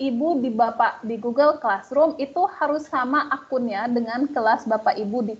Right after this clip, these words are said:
Quizizz. Nah, saya ini akun Quizizz saya gunakan email Gmail biasa, akun Classroom saya gunakan email belajar dot I D. Jadi tidak bisa. Nah, kalau Bapak Ibu sama akunnya, itu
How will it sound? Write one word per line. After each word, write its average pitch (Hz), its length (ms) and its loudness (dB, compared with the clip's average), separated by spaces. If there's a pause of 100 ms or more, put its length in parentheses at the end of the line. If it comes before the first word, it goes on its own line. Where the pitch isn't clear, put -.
Quizizz. 196 480 -4 (320)
Nah, 240 400 2
saya 233 320 4
ini 277 880 -2 (380)
akun 302 400 0
Quizizz 285 400 0
saya 294 320 2
gunakan 269 560 -2
email 254 320 0
Gmail 226 480 0
biasa, 208 720 0
akun 254 480 -2
Classroom 226 640 2
saya 208 320 0
gunakan 226 560 -2
email 247 320 2
belajar 202 400 2
dot 208 160 0
I 202 160 2
D. 190 320 -4
Jadi 202 320 -2
tidak 185 240 2
bisa. 190 320 -2 (400)
Nah, 220 240 2
kalau 254 240 6
Bapak 269 320 6
Ibu 294 240 0
sama 277 560 4
akunnya, 262 720 -2 (240)
itu 262 160 -6